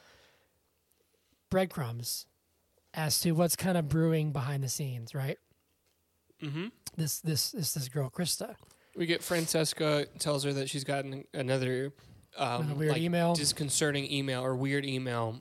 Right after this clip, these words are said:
Speaker 2: from,
Speaker 1: Yep.
Speaker 2: from Krista. And she's like, "Ignore it.
Speaker 1: And
Speaker 2: Don't answer it." And then
Speaker 1: well,
Speaker 2: she
Speaker 1: she
Speaker 2: gets
Speaker 1: says, she says that this time it seems really desperate. She
Speaker 2: Yeah.
Speaker 1: seems really desperate.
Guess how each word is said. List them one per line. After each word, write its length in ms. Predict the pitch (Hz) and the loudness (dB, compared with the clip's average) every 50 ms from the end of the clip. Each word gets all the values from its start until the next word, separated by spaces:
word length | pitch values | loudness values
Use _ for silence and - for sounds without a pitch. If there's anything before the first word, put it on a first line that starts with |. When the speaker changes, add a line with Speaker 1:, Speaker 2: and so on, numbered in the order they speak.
| - _ - | -14 _ -20
Speaker 2:
from, 340 | - - 135 123 113 117 156 | -8 -4 -2 -2 -2 -2 -2
Speaker 1:
Yep. 180 | 147 143 160 - _ _ _ _ - - - - _ | -4 -4 -4 -6 _ _ _ _ -20 -20 -20 -20 _
Speaker 2:
from 140 | - 147 127 | -12 -10 -6
Krista. 280 | - 139 127 117 - | -2 0 0 0 -2
And 100 | 120 113 | -4 -8
she's 140 | - - 131 | -8 -6 -4
like, 120 | 127 135 143 | -2 -2 -2
"Ignore 340 | 143 135 135 131 143 151 | -2 -2 0 2 2 2
it. 20 | - | 2
Speaker 1:
And 100 | 160 160 | 2 2
Speaker 2:
Don't 140 | 160 160 131 | 2 2 2
answer 280 | 135 147 151 - 117 | 0 0 -2 -4 -6
it." 140 | 110 107 - _ _ _ _ _ - | -8 -8 -12 _ _ _ _ _ -4
And 120 | - 147 | 0 2
then 60 | 156 170 | 4 4
Speaker 1:
well, 60 | 175 | 4
Speaker 2:
she 120 | 151 165 165 | 4 4 4
Speaker 1:
she 60 | 165 | 4
Speaker 2:
gets 120 | 170 170 | 4 4
Speaker 1:
says, 260 | 180 165 147 139 - - - _ - - 349 - - 311 - | 2 2 0 -2 -4 -8 -14 _ -20 -20 -18 -16 -14 -12 -8
she 140 | - - 170 | -6 -4 -2
says 220 | 131 151 180 156 135 | 0 2 2 2 2
that 120 | 165 139 | 2 0
this 160 | 160 170 - | 2 2 2
time 160 | - 180 165 | 2 2 2
it 100 | 160 151 | 2 0
seems 220 | - - 165 151 139 | 0 0 0 0 2
really 180 | 151 143 139 | 2 2 0
desperate. 520 | 127 123 143 135 - - - 160 160 - - _ _ _ _ - | 0 0 0 0 0 -2 -4 -6 -6 -8 -10 _ _ _ _ -10
She 100 | - 147 | -4 0
Speaker 2:
Yeah. 140 | 147 147 135 | 2 2 2
Speaker 1:
seems 100 | 120 120 | 2 2
really 120 | 139 135 123 | 0 0 0
desperate. 440 | 131 131 120 - - 143 135 - | 0 -2 -2 -4 -4 -6 -6 -6